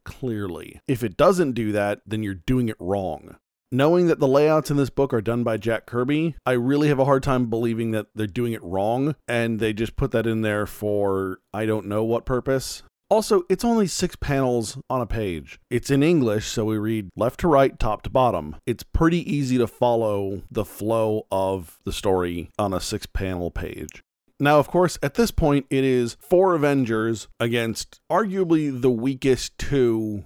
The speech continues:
Masters of Evil. So in reality, it takes four panels for the Avengers to completely take down Melter and Black Knight. And when I say it takes four panels, it takes four panels with almost no effort.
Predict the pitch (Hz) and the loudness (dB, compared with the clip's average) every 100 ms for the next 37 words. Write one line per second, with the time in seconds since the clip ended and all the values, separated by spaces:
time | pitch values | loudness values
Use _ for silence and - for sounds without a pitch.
0 | - 123 110 - 110 101 98 85 78 71 | -4 -2 -2 -6 -6 -6 -8 -10 -12 -14
1 | - - - 175 208 202 175 170 151 135 | -16 -6 0 0 2 2 2 4 4 2
2 | 127 - 151 - 156 143 - - - - | 0 -2 -6 -2 -2 -2 -6 -10 -12 -16
3 | - 139 147 139 131 117 98 82 - - | -6 2 2 2 0 0 -2 -6 -10 -20
4 | - 123 120 104 107 104 101 - 101 - | -8 -4 -2 -2 -2 -4 -6 -8 -12 -8
5 | 107 104 - 139 131 113 110 117 107 85 | -8 -6 -4 -2 -2 -2 -4 -4 -4 -4
6 | 104 98 92 87 - 110 113 107 110 101 | -4 -4 -4 -8 -8 0 0 0 -2 -4
7 | 95 92 92 92 87 95 87 85 _ 139 | -6 -6 -4 -4 -6 -8 -8 -10 _ 0
8 | 135 127 - - 139 160 226 214 - 151 | 2 0 -4 -2 0 0 0 0 0 -2
9 | - - 117 120 110 113 117 120 117 - | -4 -6 -2 0 -2 -2 -2 -2 -4 -6
10 | - 151 185 170 - - 135 131 135 127 | -8 -2 0 0 -2 -2 0 0 0 0
11 | 127 110 113 - 123 117 113 107 85 101 | 0 -2 -6 -4 -2 0 0 -2 -4 -4
12 | 101 98 87 85 87 76 - | -2 -2 -4 -6 -8 -10 -14